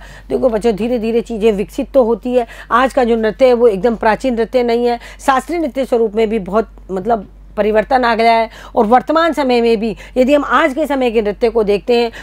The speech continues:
तो दो तीन सौ साल प्राचीन नृत्य कला से इन्हें पूरी तरह नहीं जोड़ा जा सकता। यानी दो सौ तीन सौ साल पहले जो नृत्य हुआ करते थे वो अलग तरीके थे कुछ,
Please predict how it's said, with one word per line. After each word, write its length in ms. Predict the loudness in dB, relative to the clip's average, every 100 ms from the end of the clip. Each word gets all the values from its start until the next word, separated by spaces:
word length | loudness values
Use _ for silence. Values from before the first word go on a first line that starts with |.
| 0
तो 120 | 2
दो 220 | 6 4
तीन 240 | 4 0 -2
सौ 160 | -2
साल 280 | 0 0 0
प्राचीन 400 | 2 0 2 -2
नृत्य 280 | -2 -4 -2
कला 220 | 0 0
से 200 | 0 -2
इन्हें 180 | -2 -4
पूरी 240 | -4 -8
तरह 240 | -4 -2 -2
नहीं 240 | -2 -4
जोड़ा 260 | -2 -2 0
जा 140 | -2
सकता। 260 | -4 -2 -2
यानी 440 | -2 -8 -2 0
दो 200 | 4 2
सौ 120 | 2 0
तीन 200 | -2 -2
सौ 120 | -2
साल 200 | -2 0
पहले 240 | 0 -2
जो 160 | -2 -2
नृत्य 280 | -2 0 0
हुआ 240 | 2 0
करते 300 | 0 -2 -2
थे 100 | -2
वो 220 | -2 -4 -2
अलग 220 | -2 0
तरीके 340 | 0 -2 0 2
थे 200 | 2 0
कुछ, 200 | -2